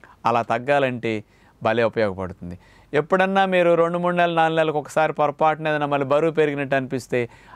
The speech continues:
ఆ పెరిగిన బరువును మళ్ళీ వెంటనే తగ్గించుకోవాలంటే నాలుగైదు రోజులు నేను చెప్పినట్టు చేసేస్తే వెంటనే బరువు స్పీడ్గా తగ్గిపోతారనమాట. అదే హనీ లెమన్ వాటర్ ఫాస్టింగ్. దీన్ని ఎలా చేయొచ్చు? మీరు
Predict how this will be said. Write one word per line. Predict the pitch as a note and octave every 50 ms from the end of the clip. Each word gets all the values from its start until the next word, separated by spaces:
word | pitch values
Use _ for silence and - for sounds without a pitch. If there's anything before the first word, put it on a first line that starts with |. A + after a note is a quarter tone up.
| -
ఆ | - -
పెరిగిన | - - F3 F#3+ G3+ G#3+ A3 G#3+ G#3+
బరువును | F#3+ G3 F#3+ F#3 F3+ F3+
మళ్ళీ | F3 D#3+ D#3
వెంటనే | D#3 D#3+ D#3+ D3+ F#3 F#3+
తగ్గించుకోవాలంటే | F3 F3+ E3+ D#3 D#3+ E3 - - - D#3 D3 C#3 C#3 C3 C3 A#2+ B2+ B2 A#2+ A#2 - _ - - _ _ -
నాలుగైదు | B2+ C#3 D#3 E3 F3 F#3 F3 F3+ F3 D#3+ F3
రోజులు | F#3+ G#3 G#3 G3
నేను | F#3 F3 D#3+
చెప్పినట్టు | D#3+ D3+ - E3 E3 D3+ C#3+
చేసేస్తే | D3 C#3+ A#2+ C3 B2 A2+ - - B2+ A#2 G#2+ - - - - _ -
వెంటనే | F#2 G2+ A#2 C3 D3 E3 E3+ E3 - F#3+ F#3+ F#3
బరువు | E3 C#3+ D#3 D3+ D3+ D#3 D#3
స్పీడ్గా | C3 - - C#3 C#3 C3+ C#3 D3
తగ్గిపోతారనమాట. | B2+ A2+ A2 G2+ F#2 F#2+ F#2+ F#2 - F#2 F2+ F2+ E2+ F2 D#2+ E2 - - _ _ _ _ _ _ _ _ _ _ -
అదే | A#2+ C#3 D3 E3+ E3 D3+ D3 D3 - _ _ _ _ _ - -
హనీ | E3 G3 G#3+ A3+ A3+ A3
లెమన్ | G#3 G3 F#3+ F#3+ F#3+ F#3
వాటర్ | F3+ F3 E3+ E3 D#3+ - D#3
ఫాస్టింగ్. | - - E3 E3 F#3+ F#3+ - - - - E3+ E3+ E3 D#3+ D#3 D#3 E3 E3 - _ _ _ _ _ - B2+
దీన్ని | B2+ D#3+ F#3 F#3+ F3 D#3
ఎలా | D#3 F3 G3 G3+
చేయొచ్చు? | - F3+ E3 D#3 - - - - - _ _ _ _ _ _ _ -
మీరు | C3+ D#3 D3 D3+ C#3+ C3+ B2